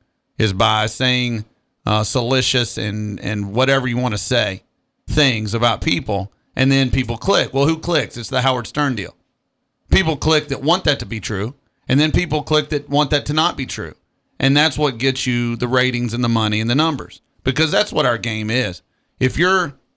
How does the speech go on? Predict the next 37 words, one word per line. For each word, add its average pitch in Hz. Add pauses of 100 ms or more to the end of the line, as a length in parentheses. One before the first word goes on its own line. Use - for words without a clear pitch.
(300)
uh, 113
the 117
K 175
Y 151
Sports 143
guys, 98
if 90
you're 151
us, 113 (320)
basically 143
how 127
we 147
live 120 (420)
is 113
how 131
many 151
people 147
are 170
listening, 123 (420)
uh, 95
how 120
many 151
people 156
are 151
sponsoring, 113 (300)
and 127
then 127
on 131
our 131
website, 135
how 123
many 131
people 123
are 113
clicking 117
on, 113 (540)
uh, 107